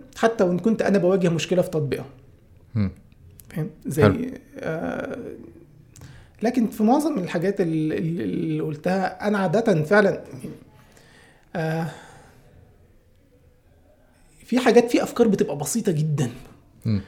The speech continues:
Speaker 1: وم-، وبساطتها بتبقى حائل صد بينها وبين الناس، تحس إن هي هتعمل تغيير.
Speaker 2: مم.
Speaker 1: لما تقول للناس: "قليل دائم خير من كثير منقطع". ماشي، حكمة جميلة، هنبقى نكتبها على ورقة ونعلقها على الحيط، ماشي، مفيش مشكلة. بس لا، فعلًا لو أنت،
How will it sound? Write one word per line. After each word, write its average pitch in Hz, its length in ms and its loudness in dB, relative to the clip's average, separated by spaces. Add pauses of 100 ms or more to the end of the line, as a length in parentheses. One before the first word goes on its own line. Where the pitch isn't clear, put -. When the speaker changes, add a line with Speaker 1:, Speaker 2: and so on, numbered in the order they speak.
(440)
Speaker 1:
وم-، 185 340 4
وبساطتها 185 520 4
بتبقى 180 320 2
حائل - 240 -2
صد 180 340 0
بينها 180 220 2
وبين 156 220 2
الناس، 160 520 0
تحس 202 300 2
إن 170 80 4
هي 175 120 4
هتعمل 165 400 4
تغيير. 131 500 -2 (560)
Speaker 2:
مم. 101 220 0
Speaker 1:
لما 156 240 -2
تقول 208 260 0
للناس: 196 500 4 (600)
"قليل 175 420 2
دائم 180 240 6
خير 165 220 2
من 151 140 2
كثير 156 300 0
منقطع". 151 400 -6 (120)
ماشي، 214 300 2
حكمة 196 280 4
جميلة، 160 300 4
هنبقى 143 200 0
نكتبها 156 340 0
على 151 120 4
ورقة 151 180 2
ونعلقها 143 300 -2
على 139 140 -2
الحيط، 147 280 -4
ماشي، 139 220 -4
مفيش 151 180 -10
مشكلة. 165 280 -14
بس 196 200 -6
لا، 220 180 0
فعلًا 220 400 2
لو 156 80 4
أنت، 214 260 2